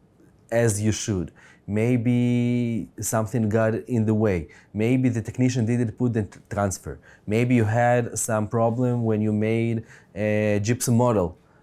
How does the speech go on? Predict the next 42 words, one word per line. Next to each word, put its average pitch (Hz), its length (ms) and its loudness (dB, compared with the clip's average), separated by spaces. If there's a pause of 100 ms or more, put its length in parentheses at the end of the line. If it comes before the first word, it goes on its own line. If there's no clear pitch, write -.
(100)
The, 98 420 0
the 113 120 2
analog 120 400 2
moved 127 240 2
a 113 60 4
little 95 220 2
bit. 82 260 -8 (280)
Maybe 127 600 2
when 123 280 0
you 113 120 2
milled, 131 460 4 (260)
you 107 140 0
had 120 400 0
some 117 300 -2
deviation. 104 680 0 (260)
Maybe 120 280 0
when 123 200 2
you 117 100 2
sintered 127 400 0
the 117 60 -2
zirconia, 113 580 -2 (240)
you 117 140 2
had 107 240 0
some 110 220 -2
deviation. 98 640 -2 (380)
Uh, 98 440 -4 (120)
because 107 360 0
you 127 100 4
take 156 220 2
material 147 460 4
that 110 240 -2
is 107 240 -6 (280)
fragile 123 680 2
like 92 220 -2
chalk, 147 360 0 (240)
and 104 200 0
then 123 160 4
you 123 80 4
put 135 240 2
it - 20 0
in 127 60 2
s-, 110 280 -2